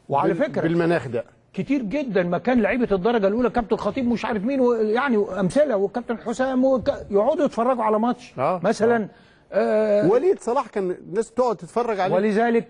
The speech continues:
Speaker 2: آه.
Speaker 1: ولذلك
Speaker 2: آه.
Speaker 1: تجد إن الخطيب وهو بيبطل اداله فانيلته، عارف
Speaker 2: أيوة.
Speaker 1: مين ده؟
Speaker 2: أيوة.
Speaker 1: من سن ستاشر سنة عارف
Speaker 2: بالظبط.
Speaker 1: مين ده، وتمنتاشر
Speaker 2: بالظبط.
Speaker 1: سنة.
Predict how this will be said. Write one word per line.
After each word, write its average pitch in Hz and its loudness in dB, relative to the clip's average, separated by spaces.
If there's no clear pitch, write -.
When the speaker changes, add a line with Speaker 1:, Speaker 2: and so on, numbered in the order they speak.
Speaker 2:
آه. 165 0
Speaker 1:
ولذلك 185 0
Speaker 2:
آه. 151 -4
Speaker 1:
تجد 180 2
إن 180 2
الخطيب 175 -2
وهو 196 4
بيبطل 196 0
اداله 196 2
فانيلته، 190 0
عارف 202 -2
Speaker 2:
أيوة. 214 -6
Speaker 1:
مين 311 -4
ده؟ 285 -2
Speaker 2:
أيوة. 151 -2
Speaker 1:
من 208 -6
سن 262 0
ستاشر 214 -2
سنة 240 0
عارف 123 2
Speaker 2:
بالظبط. 196 2
Speaker 1:
مين 226 -2
ده، 233 0
وتمنتاشر 151 -4
Speaker 2:
بالظبط. 180 -4
Speaker 1:
سنة. 214 -2